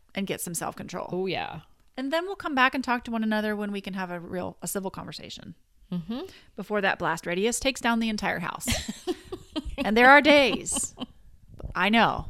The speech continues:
Speaker 1: when the whole house can come down from it.
Speaker 2: <sighs> So if a gold child does trigger you to get angry back, then they have won.
Speaker 1: Mm-hmm.
Speaker 2: So you're gonna, you're gonna need to help this child peel back the onion of why they're really angry. I think because we're so concrete, Bonnie,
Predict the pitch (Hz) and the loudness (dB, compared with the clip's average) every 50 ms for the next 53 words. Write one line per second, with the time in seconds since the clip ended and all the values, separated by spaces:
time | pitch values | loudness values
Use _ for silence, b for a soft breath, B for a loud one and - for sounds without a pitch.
0 | - - - 220 214 202 202 196 185 180 196 214 208 202 165 147 147 - - 180 | -10 -8 -6 -4 -4 -4 -4 -4 -2 -2 0 0 0 0 0 0 -2 -4 -8 -12
1 | 180 170 170 170 170 160 151 - - - - - 85 - - - B B B 285 | -12 -10 -10 -10 -8 -8 -8 -8 -10 -10 -12 -12 -12 -14 -14 -18 B B B -6
2 | 339 370 403 403 370 339 302 247 202 - - 277 262 254 254 254 247 - 247 262 | -4 -2 0 0 0 0 -2 -4 -4 0 4 6 6 8 6 6 4 4 2 0
3 | 285 294 285 - 262 285 349 359 330 - - - 269 240 240 233 226 202 208 220 | 0 -2 -2 -2 -2 0 0 -2 -4 -6 -6 -2 -2 0 0 -2 -2 0 0 0
4 | 233 233 - - 185 156 160 165 156 143 107 98 127 185 - - 175 170 170 - | 0 -2 -4 -8 -8 -8 -8 -8 -8 -6 -8 -8 -8 -10 -10 -8 -4 -4 -4 -4
5 | - 175 165 156 160 143 - 135 135 - - - - 170 160 165 202 226 247 247 | -4 -8 -8 -6 -6 -4 -4 -2 -4 -4 -6 -10 -16 -10 -4 -2 0 0 2 2
6 | 233 233 233 240 226 214 214 202 196 196 196 175 135 104 65 64 80 165 165 _ | 2 2 2 2 0 -2 -2 -2 -4 -4 -4 -4 -4 -6 -6 -10 -12 -18 -20 _
7 | _ _ 220 196 196 196 190 - - 277 311 294 B B B _ - - - - | _ _ -10 -8 -8 -8 -10 -10 -8 -8 -8 -8 B B B _ -16 -10 -4 0
8 | 220 208 196 190 185 185 180 180 175 175 - - _ _ _ _ _ _ _ _ | 2 4 4 4 4 4 2 2 -2 -6 -8 -12 _ _ _ _ _ _ _ _
9 | - - 80 - _ - 185 214 220 214 233 269 294 277 - 208 220 226 214 240 | -20 -20 -20 -20 _ -10 -8 -6 -4 -2 -2 -2 -4 -4 -4 -2 -2 -2 0 -2
10 | 240 262 262 262 226 226 220 208 - - 214 208 - - 208 202 202 196 - - | -2 -4 -4 -6 -6 -6 -6 -6 -6 -6 -8 -10 -8 -4 -4 -2 -2 -4 -4 -6
11 | 208 196 196 196 190 196 - - 180 165 160 160 165 175 185 190 180 - 160 165 | -4 -4 -2 -4 -4 -6 -6 -6 -8 -6 -6 -6 -6 -6 -6 -6 -8 -8 -6 -4
12 | 165 160 160 170 175 175 160 156 156 165 165 - - - 156 165 - 185 185 180 | -4 -4 -2 -4 -6 -6 -6 -4 -4 -4 -6 -6 -8 -8 -10 -8 -8 -8 -8 -6
13 | - 208 214 392 381 370 - 381 - 330 285 277 240 240 - 247 240 233 - - | -8 -8 -8 -8 -10 -8 -8 -8 -6 -6 -6 -6 -6 -6 -6 -6 -8 -8 -8 -8
14 | 226 208 208 - - 233 233 - - - - - - - - 147 156 165 - | -8 -8 -8 -8 -10 -10 -10 -10 -12 -14 -14 -12 -12 -12 -12 -12 -12 -14 -16